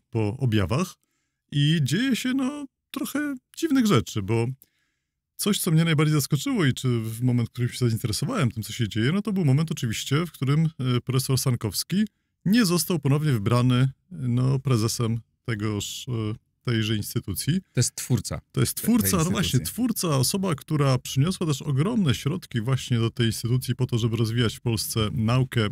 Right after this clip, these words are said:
Speaker 1: z zakresu sztucznej inteligencji, a także osoba, no, no, nieprawdopodobnym dorobku naukowym. No, cztery granty R C. Dla porównania, e, proszę pamiętać, że Polska dostała mniej niż osiemdziesiąt grantów łącznie,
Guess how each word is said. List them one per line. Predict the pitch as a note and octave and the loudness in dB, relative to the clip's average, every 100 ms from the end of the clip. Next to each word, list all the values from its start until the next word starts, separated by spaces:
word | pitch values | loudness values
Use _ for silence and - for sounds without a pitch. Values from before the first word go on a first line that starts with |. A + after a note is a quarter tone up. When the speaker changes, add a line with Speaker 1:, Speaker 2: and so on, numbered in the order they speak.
| - | -2
Speaker 1:
z | C3+ G2+ | -4 -4
zakresu | A2 A#2+ A2 A2+ | -4 -2 -4 -4
sztucznej | - B2+ - A#2 | -4 -4 0 0
inteligencji, | - A2 G#2 F#2+ - D3+ - - - | 0 0 0 -2 0 -2 -4 -12 -8
a | C#3+ | -2
także | C#3+ D3+ E3+ | 0 2 2
osoba, | - F3 | 0 0
no, | F3 F3+ | 0 2
no, | F3+ | 4
nieprawdopodobnym | F#3 G3 - E3+ C#3 C3 D3 D#3+ E3 C3+ A2 G2+ G2+ | 4 4 2 0 0 0 0 2 2 2 2 0 0
dorobku | G2 A2 G#2 - | 0 0 -2 -2
naukowym. | A2 G2+ G#2+ F2 G2 | 0 0 -2 -2 -4
No, | A2 | -4
cztery | - - F3+ C#3+ | -4 -2 2 2
granty | C3 C#3+ C3+ C3+ | 2 2 2 2
R | C3 A#2 | 2 2
C. | - A2 G2 - _ | 0 -2 -2 -6 _
Dla | C#3 | 0
porównania, | C3+ D#3+ D3+ C#3+ F3 D3+ A2 | 2 2 4 4 4 4 4
e, | G#2+ - - A#2+ A2 - | 2 -6 -4 -4 -4 -2
proszę | C#3+ C#3+ | -2 0
pamiętać, | D3 D3+ C3+ A#2 G#2 | 0 2 2 2 -2
że | |
Polska | B2+ C3+ - B2+ | 0 -2 0 0
dostała | B2 - C3+ | 0 0 2
mniej | C3 C#3 | 4 4
niż | D3 C3+ | 2 0
osiemdziesiąt | B2+ C3 B2+ C3+ C3+ B2+ | -2 2 2 2 0 0
grantów | A#2+ A#2+ A2+ - | 0 -2 -2 -2
łącznie, | A#2+ - C#3 | -2 0 0